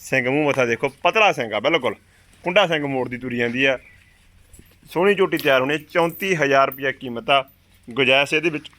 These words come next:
ਮੌਕੇ 'ਤੇ ਮਾੜੀ ਮੋਟੀ ਹੋ ਜਾਣੀ ਆ। ਸੋ ਮੂੰਹ ਮੱਥੇ ਦੀ ਸਾਫ਼ ਸੁਥਰੀ ਆ, ਪੂਰੀ ਜ਼ਿਆਦਾ ਰਾਜੀ ਸੰਗੀ,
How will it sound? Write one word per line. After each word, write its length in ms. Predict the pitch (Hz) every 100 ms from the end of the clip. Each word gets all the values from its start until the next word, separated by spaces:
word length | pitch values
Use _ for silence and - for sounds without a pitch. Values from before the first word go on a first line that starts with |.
| _
ਮੌਕੇ 320 | 135 131 127 127
'ਤੇ 80 |
ਮਾੜੀ 180 | 127 123
ਮੋਟੀ 220 | 123 127
ਹੋ 140 | 113 110
ਜਾਣੀ 240 | 117 139
ਆ। 100 | 135 - - - _ _ _ _ - - _ - -
ਸੋ 140 | - 135
ਮੂੰਹ 220 | 127 170
ਮੱਥੇ 240 | 165 -
ਦੀ 60 | 143
ਸਾਫ਼ 260 | 135 131 -
ਸੁਥਰੀ 260 | 135 139
ਆ, 100 | 143 139 - - - _ -
ਪੂਰੀ 220 | 151 180
ਜ਼ਿਆਦਾ 240 | 160 135 131
ਰਾਜੀ 240 | 123 117
ਸੰਗੀ, 300 | - 151